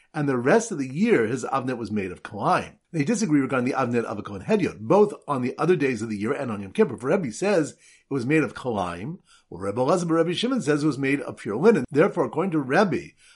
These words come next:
the four begadim that the Kohen Hedyot wore were essentially the same as those worn by the Kohen Gadol throughout the year, besides his four additional begadim. Daf Yud Gimel. So the standard sim for Yud Gimel is a bar mitzvah boy. So here goes. When the bar mitzvah boy, bar mitzvah boy, that must be more on Daf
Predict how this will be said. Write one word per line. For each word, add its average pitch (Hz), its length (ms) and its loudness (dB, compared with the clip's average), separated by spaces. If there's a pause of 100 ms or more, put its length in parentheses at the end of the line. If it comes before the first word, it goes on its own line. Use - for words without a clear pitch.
(120)
the 120 80 -8
four 170 240 2
begadim 170 400 0
that 120 160 -2
the 107 60 -6
Kohen 156 240 -2
Hedyot 156 360 0
wore 196 300 6
were 165 140 2
essentially 208 460 -2
the 202 100 -6
same 202 280 -2
as 139 140 -2
those 165 220 0
worn 165 160 -4
by 160 100 0
the 151 80 -2
Kohen 156 240 -4
Gadol 170 280 2
throughout 131 260 -4
the 160 80 -8
year, 185 460 2 (300)
besides 160 400 0
his 156 120 -4
four 262 260 2
additional 123 640 -4
begadim. 110 500 -8 (380)
Daf 135 180 4
Yud 135 160 0
Gimel. 113 180 0
So 104 140 -4
the 95 80 -8
standard 135 300 -2
sim 156 180 0
for 123 80 -8
Yud 131 160 -4
Gimel 175 340 4
is 147 240 8
a 131 140 -4
bar 139 160 4
mitzvah 110 320 0
boy. 82 340 -12
So - 160 -18
here 110 140 -4
goes. - 340 -14 (580)
When 220 200 4
the 262 80 4
bar 214 160 6
mitzvah 220 300 2
boy, 113 180 2
bar 87 160 -6
mitzvah 165 300 -4
boy, 82 280 -8
that 170 160 0
must 120 200 -6
be 113 60 -8
more 135 160 0
on 151 100 0
Daf 160 260 4